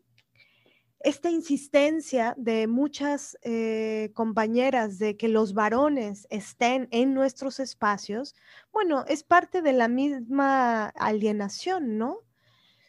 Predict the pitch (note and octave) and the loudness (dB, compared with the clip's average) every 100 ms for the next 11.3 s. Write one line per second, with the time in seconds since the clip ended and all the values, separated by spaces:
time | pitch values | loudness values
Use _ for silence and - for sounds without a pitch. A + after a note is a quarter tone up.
0 | _ C#4 E4+ E4 E4+ - E4+ D4 C4 A#3 | _ -2 0 0 -2 -2 0 2 2 2
1 | B3 B3 D#4 - - D4+ D4+ D#4 D#4 - | 0 -2 -8 -6 -4 -2 0 2 0 0
2 | D4+ C4 A#3 G#3 - D#4+ D#4+ B3+ G#3+ G3+ | -2 -2 -6 -8 -4 -2 0 -2 -2 -2
3 | G3+ F#3+ F#3 - G3 G3 G3 G3+ - _ | -2 -4 -6 -4 -4 -4 -4 -6 -10 _
4 | A#3+ D#4+ E4 E4 E4 E4 E4+ C#4 B3 C4+ | 0 2 2 0 -6 -4 -6 -4 -2 -2
5 | C4 C4 B3 C#4 C#4 - C4+ B3+ C#4+ A3+ | -2 -6 -6 -6 -6 -6 -8 -8 -10 -10
6 | - B3+ B3 B3 G#3 G3+ C4+ - C#4+ C#4 | -6 -6 -4 -6 -4 -6 -6 -6 -2 -2
7 | B3+ G3+ F#3 F#3+ C#4+ E4+ - _ _ _ | -2 -4 -4 -4 -6 -8 -14 _ _ _
8 | _ _ _ _ - G4 G#4 F#4 D#4 D#4+ | _ _ _ _ 4 6 6 4 2 2
9 | D4 B3 G#3+ F#3+ G3 C#4+ F4+ G#4 G4+ F4+ | 2 4 4 2 -2 2 4 2 0 0
10 | E4+ E4 D#4 C#4 C#4 B3+ G3+ G3+ G3+ G3+ | 0 0 -2 0 0 0 -2 -2 -2 -2
11 | F#3+ F3+ F#3 | -2 -4 -8